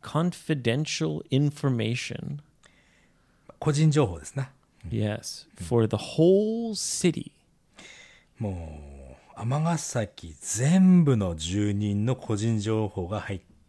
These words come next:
Speaker 2: たユーエスビーね。
Speaker 1: Yeah. And this guy
Speaker 2: うん。
Speaker 1: went out drinking.
Speaker 2: うん。
Speaker 1: He got completely wasted.
Speaker 2: ものすごい、もう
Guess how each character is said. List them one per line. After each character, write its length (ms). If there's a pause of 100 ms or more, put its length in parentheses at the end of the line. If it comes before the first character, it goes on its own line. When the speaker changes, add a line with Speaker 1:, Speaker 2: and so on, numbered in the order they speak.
Speaker 2:
た 160
ユ 200
ー 20
エ 40
ス 100
ビ 80
ー 100
ね。 140 (300)
Speaker 1:
Yeah. 380 (540)
And 600 (120)
this 280
guy 800
Speaker 2:
う 20
ん。 160 (1080)
Speaker 1:
went 280
out 300
drinking. 840 (200)
Speaker 2:
う 40
ん。 460 (460)
Speaker 1:
He 100
got 280
completely 1040
wasted. 680 (300)
Speaker 2:
も 180
の 180
す 200
ご 100
い、 40
も 120
う 40